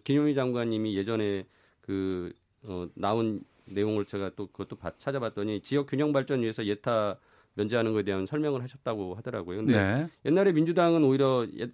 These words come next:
Speaker 1: 예비 타당성 조사 더 강화해야 된다고 했던 건데, 지금 와서 또 다른 말을 하니까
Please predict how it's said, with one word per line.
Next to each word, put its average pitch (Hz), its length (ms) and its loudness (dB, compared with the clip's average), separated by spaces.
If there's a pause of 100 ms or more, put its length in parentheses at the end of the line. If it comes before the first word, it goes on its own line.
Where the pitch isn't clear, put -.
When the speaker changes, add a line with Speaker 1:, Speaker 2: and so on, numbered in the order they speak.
Speaker 1:
예비 131 180 -2
타당성 131 600 -2
조사 107 360 -2
더 104 120 -6
강화해야 131 340 0
된다고 107 380 0
했던 127 240 -2
건데, 98 500 0
지금 160 340 -2
와서 113 260 -4
또 120 140 -10
다른 123 240 -2
말을 131 200 0
하니까 101 580 -2